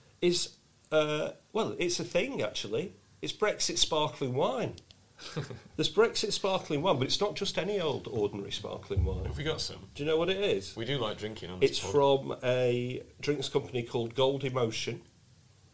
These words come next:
Speaker 2: Gold
Speaker 1: Uh,
Speaker 2: Emotion?
Speaker 1: They are selling the ultimate gift.
Speaker 2: The
Speaker 1: It's
Speaker 2: ultimate
Speaker 1: a
Speaker 2: gift?
Speaker 1: limited edition bottle.
Speaker 2: Do they call it the ultimate gift?
Speaker 1: Yeah. A limited edition bottle of sparkling Chardonnay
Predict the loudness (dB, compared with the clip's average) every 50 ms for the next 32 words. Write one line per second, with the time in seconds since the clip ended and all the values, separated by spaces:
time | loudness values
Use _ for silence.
0 | -20 -20 -20 -10 -4 -2 -2 0 2 4 4 4 4 6 6 6 6 6 4 2
1 | 0 0 0 0 -2 -2 -4 -8 -14 -18 -20 -20 -12 -6 -2 0 2 2 2 2
2 | 2 2 2 2 2 2 2 0 0 0 -2 0 2 2 2 2 0 -2 -2 0
3 | 0 0 0 0 0 0 0 -2 -8 -18 -20 -20 -18 -6 0 4 6 8 8 8
4 | 10 8 8 8 6 2 -2 -4 -2 2 4 4 6 6 6 6 6 6 6 6
5 | 4 4 2 2 2 2 0 0 -2 0 0 -2 -2 0 2 0 0 0 0 -2
6 | 0 0 0 0 2 4 4 4 4 2 0 0 0 0 2 2 2 2 0 -2
7 | -4 -4 -4 -4 -4 -4 -4 -4 -2 2 2 2 2 -2 -14 -20 -18 -8 -4 0
8 | 2 4 6 6 6 6 6 6 4 4 4 4 2 2 0 0 2 4 4 4
9 | 4 2 -2 0 0 2 2 2 4 4 4 6 6 4 2 -2 -6 -4 -2 -2
10 | 0 0 2 2 2 2 2 0 -2 -4 -4 -4 -6